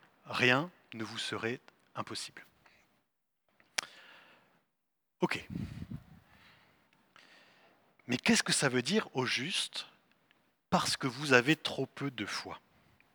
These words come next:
Je pose la question parce que Jésus donne ici l'impression que les disciples auraient en eux-mêmes le pouvoir d'accomplir des miracles et des guérisons si et seulement si ils avaient suffisamment de foi,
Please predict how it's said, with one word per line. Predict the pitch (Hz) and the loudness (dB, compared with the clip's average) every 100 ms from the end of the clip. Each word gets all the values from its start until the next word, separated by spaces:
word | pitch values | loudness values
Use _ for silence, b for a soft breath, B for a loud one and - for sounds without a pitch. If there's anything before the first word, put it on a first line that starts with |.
| _ _ _ B B B B B B B _ | _ _ _ B B B B B B B _
Je | - | 0
pose | - 240 | 4 8
la | 226 | 10
question | - - - 262 | 10 8 6 8
parce | 196 - | 8 8
que | - 180 151 - - - - | 10 12 10 4 -6 -16 -4
Jésus | 135 165 160 240 | 8 8 8 4
donne | 185 180 185 | 4 6 6
ici | 170 - | 6 6
l'impression | 214 156 160 214 | 4 6 6 4
que | - | 4
les | 160 | 2
disciples | 147 - 226 175 | 4 2 4 6
auraient | 165 196 202 - | 8 8 6 4
en | 160 | 6
eux-mêmes | 160 165 196 214 | 8 10 10 8
le | 165 | 6
pouvoir | - 156 190 175 | 2 10 12 12
d'accomplir | 151 165 151 165 190 180 - - - - | 10 8 -4 2 4 4 0 -8 -10 -2
des | 127 | 2
miracles | 131 131 175 226 - - - | 4 8 8 8 4 -6 -8
et | 127 | -6
des | 127 | -4
guérisons | 117 175 165 156 143 165 240 - b b b b b b b b b | 8 10 10 6 6 6 6 0 b b b b b b b b b
si | - - - 277 269 | 4 8 12 10 10
et | 190 190 | 10 10
seulement | - 262 269 247 226 | 12 12 12 12 10
si | - - 285 277 233 | 8 6 8 8 8
ils | 196 175 202 | 6 10 10
avaient | 214 233 | 10 6
suffisamment | - 240 - 233 190 208 214 233 220 | 6 6 6 8 12 12 12 4 6
de | 180 | 2
foi, | - | 6